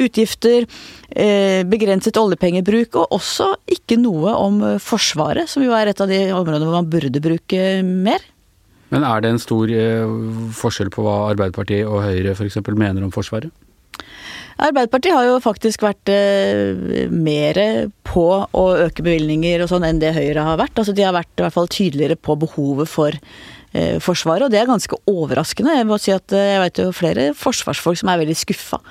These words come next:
Speaker 1: over Høyres innsats i disse åtte årene, hvor vi har fått en helt ny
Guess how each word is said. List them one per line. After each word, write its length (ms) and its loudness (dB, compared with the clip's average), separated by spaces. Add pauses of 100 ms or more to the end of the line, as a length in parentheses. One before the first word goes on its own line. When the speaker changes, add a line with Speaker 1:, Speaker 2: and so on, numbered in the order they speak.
(520)
Speaker 1:
over 420 2
Høyres 400 0
innsats 520 -6
i 300 0
disse 220 -2
åtte 240 0
årene, 240 2
hvor 80 2
vi 60 2
har 100 2
fått 320 -4
en 80 0
helt 560 0
ny 380 0